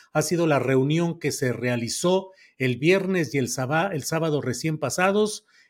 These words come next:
en una, en un hotel de la Ciudad de México, en la zona de Santa Fe, a cuyo final hubo incluso un, una audio, una videograbación de Donald Trump, eh, quien fue presidente de los Estados Unidos,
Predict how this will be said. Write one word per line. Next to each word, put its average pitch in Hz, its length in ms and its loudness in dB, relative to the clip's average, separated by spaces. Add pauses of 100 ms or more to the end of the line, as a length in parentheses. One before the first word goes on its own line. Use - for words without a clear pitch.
en 139 200 0
una, 160 720 2 (240)
en 131 140 0
un 196 120 4
hotel 180 400 4
de 113 120 0
la 110 100 -2
Ciudad 127 260 0
de 139 100 0
México, 135 500 -2
en 113 80 -4
la 101 80 -8
zona 127 260 -4
de 117 80 -4
Santa 120 340 -8
Fe, 208 300 0 (240)
a - 160 -14
cuyo 117 280 -8
final 180 640 -6
hubo 208 400 0
incluso 202 720 -4
un, 196 280 -2 (140)
una 190 320 0 (100)
audio, 180 560 0 (240)
una 233 220 4
videograbación 135 960 2 (320)
de 120 180 0
Donald 175 380 2
Trump, 180 360 0 (380)
eh, 117 240 0
quien 104 160 -4
fue 127 160 -2
presidente 123 400 -4
de 117 40 -4
los 110 160 -6
Estados 123 360 -6
Unidos, 120 520 -6